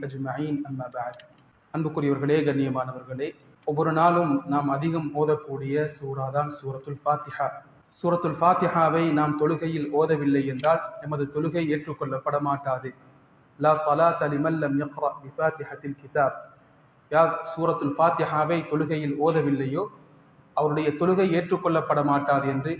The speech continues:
நபி ஸல்லல்லாஹு அலைஹி வஸல்லம் அவர்கள் சொல்லி காட்டி இருக்கின்றார். அன்புக்குரியவர்களே, கண்ணியமானவர்களே, சூரத்துல் ஃபாத்திஹாவை சரியாக நாம்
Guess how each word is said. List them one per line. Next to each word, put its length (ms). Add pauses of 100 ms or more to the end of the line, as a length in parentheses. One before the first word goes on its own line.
(100)
நபி 240
ஸல்லல்லாஹு 480
அலைஹி 160
வஸல்லம் 340
அவர்கள் 220
சொல்லி 280
காட்டி 280
இருக்கின்றார். 600 (220)
அன்புக்குரியவர்களே, 680
கண்ணியமானவர்களே, 840
சூரத்துல் 600
ஃபாத்திஹாவை 680 (560)
சரியாக 880
நாம் 400